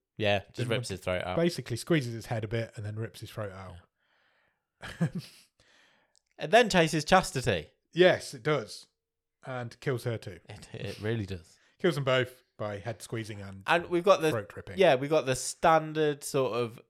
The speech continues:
Speaker 1: budget T V movie way of death, haven't we?
Speaker 2: Yeah.
Speaker 1: So it's the spurt of blood up the wall.
Speaker 2: Up the wall. Yeah, you don't actually see any of it.
Speaker 1: Yeah.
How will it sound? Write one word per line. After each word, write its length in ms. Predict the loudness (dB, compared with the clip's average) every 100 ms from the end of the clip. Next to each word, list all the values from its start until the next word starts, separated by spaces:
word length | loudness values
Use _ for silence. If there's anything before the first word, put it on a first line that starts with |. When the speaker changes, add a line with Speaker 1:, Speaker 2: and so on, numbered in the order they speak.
| -20 -6
Speaker 1:
budget 480 | -2 -2 -2 -6 -6
T 220 | -4 -2 -2
V 220 | -2 -4
movie 680 | -4 -6 -4 -4 -4 -10 -16
way 360 | -8 -2 0 0
of 180 | -4 0
death, 280 | 0 0 -4
haven't 280 | -6 -6 -10
we? 200 | -10 -4
Speaker 2:
Yeah. 80 | -2
Speaker 1:
So 220 | -2 -4 -6
it's 280 | -8 -8
the 160 | -12 -10
spurt 500 | -10 -4 -2 -2 -4
of 140 | -8 -6
blood 280 | -4 -4
up 200 | -6 -10
the 80 | -12
wall. 280 | -8 -8 -10
Speaker 2:
Up 100 | -12
the 80 | -12
wall. 240 | -12 -12 -10
Yeah, 100 | -2
you 80 | 0
don't 140 | 2
actually 240 | 0 -4 -4
see 220 | 0 0
any 140 | 0
of 80 | -2
it. 140 | -2 -4
Speaker 1:
Yeah. 140 | -12